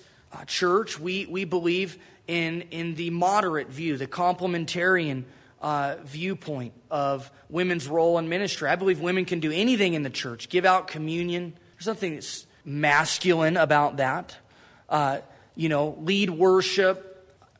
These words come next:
uh, at, at times, uh, teach, and, and I think even, uh,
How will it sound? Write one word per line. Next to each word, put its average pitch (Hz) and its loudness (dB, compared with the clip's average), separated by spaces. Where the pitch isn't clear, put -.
uh, 131 -6
at, 156 -2
at 156 -4
times, 190 2
uh, 151 -2
teach, - -2
and, 170 -4
and 170 -4
I 180 2
think 190 -4
even, 208 -2
uh, 196 4